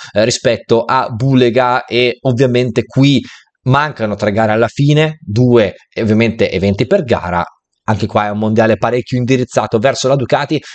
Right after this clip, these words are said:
e verso appunto il pilota di Montecchio Emilia. Invece il mondiale più combattuto lo vediamo nella Supersport seicento, perché anche qui abbiamo una doppietta, una doppietta però che qui rilancia invece le ambizioni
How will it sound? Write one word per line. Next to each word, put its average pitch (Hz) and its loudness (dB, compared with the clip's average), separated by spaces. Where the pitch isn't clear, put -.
e 190 0
verso - -4
appunto 120 -2
il 110 -8
pilota 117 0
di 123 0
Montecchio 165 2
Emilia. 135 0
Invece 147 0
il 135 -2
mondiale 139 2
più 156 2
combattuto 185 2
lo 147 2
vediamo 160 0
nella 151 -2
Supersport 151 -2
seicento, 151 0
perché 113 0
anche 131 -4
qui - 2
abbiamo 143 0
una 131 -4
doppietta, 185 0
una 175 -2
doppietta 147 -2
però 139 2
che - -10
qui 175 2
rilancia 147 0
invece 117 -2
le 117 -2
ambizioni 101 0